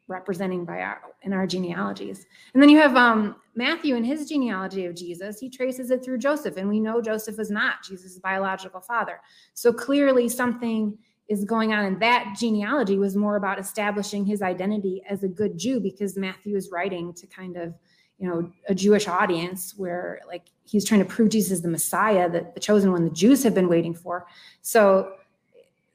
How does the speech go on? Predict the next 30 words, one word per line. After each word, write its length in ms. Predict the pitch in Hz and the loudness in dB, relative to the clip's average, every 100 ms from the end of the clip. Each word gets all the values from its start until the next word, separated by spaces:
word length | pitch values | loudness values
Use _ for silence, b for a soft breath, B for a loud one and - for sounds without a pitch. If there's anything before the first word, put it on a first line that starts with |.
| - | -2
the 120 | 190 | 2
genealogy 540 | 208 247 240 233 220 214 | 6 6 6 6 6 4
is 160 | 202 | 2
serving, 400 | - 233 220 220 143 | 0 0 0 -2 -6
it's 180 | - | -4
like 140 | 233 233 | -2 0
an 100 | 240 | 0
identity 560 | 208 190 262 247 190 | 0 2 2 2 0
thing. 300 | 170 175 175 180 | -4 -10 -16 -18
It's 200 | - 190 | -18 -12
not 340 | 190 185 180 - _ _ _ _ - | -8 -6 -8 -12 _ _ _ _ -12
a 40 | |
biological 840 | 170 180 202 196 180 185 185 180 175 | -2 0 2 0 -2 -4 -8 -10 -8
histor-, 560 | 196 196 - 170 175 | -6 -8 -8 -8 -8
history 720 | - 254 247 - 170 165 160 b b - | -2 -2 -2 -8 -8 -8 -10 b b -8
of 100 | 190 | -4
a 60 | |
family 380 | 196 254 202 - | 0 2 2 -2
tree. 280 | - - _ _ _ _ _ | -14 -20 _ _ _ _ _
So, 380 | - 220 208 - B - | -2 0 -2 -6 B -2
like, 80 | 311 | 2
I 40 | |
think 180 | 359 294 | 4 6
those 180 | 285 285 | 6 4
kind 220 | 285 233 | -2 -2
of 80 | 220 | 0
things, 500 | 262 233 196 - - _ - | 0 2 -2 -4 -20 _ -8
you 80 | 220 | -2
know, 80 | |
if 100 | 214 | -2